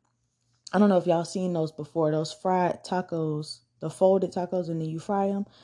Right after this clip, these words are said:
I made those. I made that out of tofu. I just did the, I made it look like ground beef. You know, I sauteed my onions,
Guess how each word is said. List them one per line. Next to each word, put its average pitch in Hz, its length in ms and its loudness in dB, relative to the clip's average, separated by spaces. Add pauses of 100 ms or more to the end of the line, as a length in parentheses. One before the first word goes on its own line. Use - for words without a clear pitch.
(160)
I 170 100 -4
made 185 380 2
those. 180 300 2
I 160 80 -2
made 170 260 0
that 170 240 -2
out 160 200 -4
of 156 240 -6
tofu. 185 680 -4 (380)
I 190 100 -2
just 202 320 2 (400)
did 202 300 6
the, 185 280 2
I 175 60 4
made 208 220 4
it 202 80 2
look 190 120 -2
like 180 180 -2
ground 185 320 -4
beef. 180 300 -2
You 185 100 -10
know, 180 140 -6
I 175 40 -6
sauteed 190 500 -2
my 170 140 -4
onions, 226 640 2